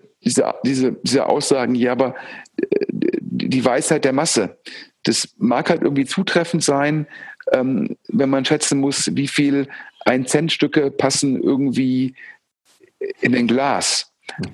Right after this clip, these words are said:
Ähm, aber ich glaube nicht, dass es zutreffend ist,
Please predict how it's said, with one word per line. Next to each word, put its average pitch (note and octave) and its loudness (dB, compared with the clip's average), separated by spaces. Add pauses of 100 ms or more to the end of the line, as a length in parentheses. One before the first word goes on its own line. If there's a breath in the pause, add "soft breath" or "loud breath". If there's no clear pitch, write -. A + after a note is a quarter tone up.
(120)
Ähm, A2+ 2 (420)
aber B2 2
ich - -2
glaube B2+ 2
nicht, D3+ 0
dass C#3+ 0
es C3 -2
zutreffend C#3 0
ist, - -2